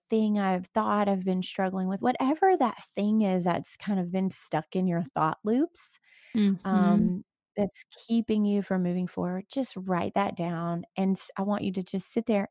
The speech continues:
Speaker 1: and ask God, "Will you give me your wisdom? And will you just make it so intimate and clear?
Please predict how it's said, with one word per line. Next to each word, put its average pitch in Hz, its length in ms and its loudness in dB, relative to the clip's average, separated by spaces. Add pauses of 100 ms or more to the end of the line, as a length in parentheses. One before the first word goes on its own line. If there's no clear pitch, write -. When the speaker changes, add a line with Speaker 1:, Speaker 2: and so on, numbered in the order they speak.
Speaker 1:
and 185 140 -6 (160)
ask 156 500 -12 (480)
God, 170 400 -2 (300)
"Will 196 80 0
you 208 240 4
give 208 200 0
me 180 200 0
your 180 160 -2
wisdom? 170 600 -4
And 175 100 -2
will 175 60 0
you 180 220 2
just 180 260 -4
make 180 240 -4
it - 160 -6 (380)
so - 240 0
intimate 190 460 0
and 180 140 -2
clear? 175 560 -2